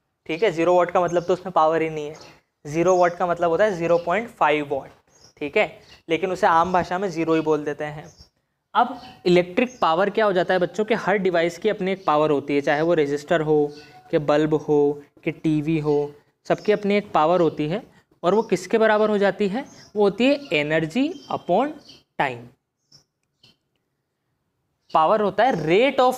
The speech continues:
flow of energy, energy upon time, एक सेकंड में कितनी एनर्जी फ्लो हुई। एक सेकंड में कितनी एनर्जी फ्लो हुई। और इसका फॉर्मूला क्या हो जाता है सर? एनर्जी, कौन सी एनर्जी निकाल रहा है? हीट एनर्जी।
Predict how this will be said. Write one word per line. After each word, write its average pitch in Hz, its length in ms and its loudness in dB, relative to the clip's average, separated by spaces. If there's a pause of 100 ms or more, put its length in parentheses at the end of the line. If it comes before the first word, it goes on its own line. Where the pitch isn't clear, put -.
flow 190 240 6
of 302 180 4 (260)
energy, 156 480 0 (340)
energy 156 500 0
upon 196 360 2
time, 156 260 0 (120)
एक 220 200 0
सेकंड 185 300 -2
में 190 120 -2
कितनी 180 280 -4
एनर्जी 156 360 -2
फ्लो 175 380 -4 (240)
हुई। 143 300 -2 (260)
एक 214 220 2
सेकंड 170 320 -2
में 175 140 -6
कितनी 160 300 -8
एनर्जी 151 420 -4 (360)
फ्लो 165 320 4
हुई। 135 260 -2 (320)
और 165 180 0
इसका - 280 -2
फॉर्मूला 220 320 0
क्या 220 120 2
हो 214 60 2
जाता 202 200 2
है 202 40 2
सर? 214 160 0
एनर्जी, 185 400 0 (320)
कौन 190 160 0
सी 220 120 -2
एनर्जी 208 240 2
निकाल 196 300 2
रहा 190 120 4
है? 185 60 4
हीट 170 260 2
एनर्जी। 165 400 0